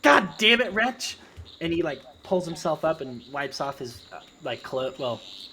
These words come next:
his tattered, muddy clothes already,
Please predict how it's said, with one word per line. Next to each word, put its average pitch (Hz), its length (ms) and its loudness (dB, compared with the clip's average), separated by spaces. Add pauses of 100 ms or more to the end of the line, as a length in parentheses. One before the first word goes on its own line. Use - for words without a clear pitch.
(160)
his 127 240 -8
tattered, 165 720 0
muddy 147 300 -4
clothes 139 280 -4
already, 123 540 -6